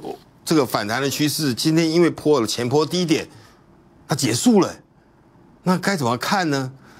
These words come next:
那今天这个是非常关键的时刻哈，那就跟大家分享。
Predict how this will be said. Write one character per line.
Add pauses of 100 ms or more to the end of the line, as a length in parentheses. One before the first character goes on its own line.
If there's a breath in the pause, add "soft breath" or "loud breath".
那
今
天 (320)
这
个
是 (140)
非
常
关
键
的
时
刻
哈， (240 loud breath)
那
就
跟
大
家
分
享。